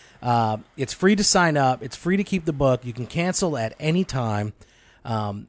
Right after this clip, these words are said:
and yeah, it's a, it's a great way to support the podcast, and it's a great way to,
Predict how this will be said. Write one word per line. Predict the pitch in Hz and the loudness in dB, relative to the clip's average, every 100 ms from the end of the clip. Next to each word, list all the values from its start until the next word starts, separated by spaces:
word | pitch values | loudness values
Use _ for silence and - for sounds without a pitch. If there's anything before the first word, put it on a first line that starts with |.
| - | -8
and | 131 127 127 123 127 - - | -4 0 0 -2 -4 -10 0
yeah, | 170 233 - 120 | 2 2 -4 -12
it's | 127 - | -10 -4
a, | 127 120 | -2 -2
it's | 117 | -2
a | |
great | 127 156 | 4 6
way | 151 | 6
to | 135 | 4
support | 131 - 170 | 0 2 2
the | 165 | 2
podcast, | 143 139 - 139 135 139 | 0 0 0 -2 -2 -4
and | |
it's | 117 | -4
a | 135 | 0
great | 180 202 | 4 4
way | 147 139 127 - | 4 4 2 -2
to, | - 127 123 | -2 0 0